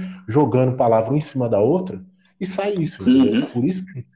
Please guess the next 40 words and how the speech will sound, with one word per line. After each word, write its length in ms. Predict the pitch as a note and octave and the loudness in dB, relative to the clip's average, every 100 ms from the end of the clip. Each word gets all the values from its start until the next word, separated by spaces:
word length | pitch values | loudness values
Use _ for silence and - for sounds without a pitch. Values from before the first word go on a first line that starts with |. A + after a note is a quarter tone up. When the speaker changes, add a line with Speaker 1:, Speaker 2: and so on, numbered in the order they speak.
| _ | _
Speaker 1:
então, 140 | - C#3 | -2 2
a 20 | |
gente 180 | D#3+ D#3 | 2 0
per-, 220 | F#3 F3 | 2 2
se 200 | - F3 | 0 -2
perdeu 500 | F#3 F3 B2 D#3+ A3 | 2 4 6 6 6
aí, 220 | G3+ C3 | 6 4
entendeu? 520 | F#2+ - - - G2+ - _ _ _ _ _ _ _ - | 2 -6 -20 -14 -14 -16 _ _ _ _ _ _ _ 0
É 120 | G#2+ | 4
o 80 | A#2+ | 6
que 80 | A3 | 6
eu 40 | |
Speaker 2:
Uhum. 60 | G#3+ | 6
Speaker 1:
vejo, 360 | F#3 C3 - F#2 | 6 4 2 -6
né? 140 | G2 - _ | -10 -14 _
É 80 | - | -6
o 80 | F#2 | -4
que 100 | - | -4
eu 40 | F3+ | -4
vejo. 380 | G#2 F2+ - _ - _ _ _ _ _ - - - A#2 | -4 -8 -10 _ -20 _ _ _ _ _ -20 -20 -12 -4
Speaker 2:
Luan, 360 | B2+ C#3+ A2 | 2 2 2
como 180 | - A2+ | -2 -4
é 40 | A#2+ | -6
que 140 | - | -6
você 240 | C3+ - C#3 | -8 -4 -4
vê 140 | A2 | -2
essa 240 | G2+ - | -2 -4
questão 720 | G#2 - - - G#2 A2 G#2+ - _ _ _ - _ _ _ - | -8 -10 -12 -2 0 0 -4 -14 _ _ _ -20 _ _ _ -18
do, 400 | F#2+ G2 F#2+ F#2+ | -16 -12 -12 -8
dos 240 | G#2+ G2+ G#2 | -6 -4 2
valores, 800 | G#2+ F#2+ F#2+ A2 A#2+ G#2+ G2 G#2 | 2 4 2 2 2 0 -6 -4
né? 320 | G2+ G#2+ G#2+ _ _ - | -4 -4 -8 _ _ -12
Até 320 | F#2 - - | -8 -2 -4
que 380 | - - B2 A#2+ _ | -4 -10 -10 -12 _
queria 220 | - A#2 A#2+ | -4 0 0
que 60 | |
você 220 | C3 - | 0 -4
até 180 | C3+ C3+ | -4 -2
comentasse, 760 | C3+ D#3+ F3+ F3+ B2+ A#2 - A2 | -2 -2 -2 0 0 0 -2 -10
né? 160 | G2+ | -12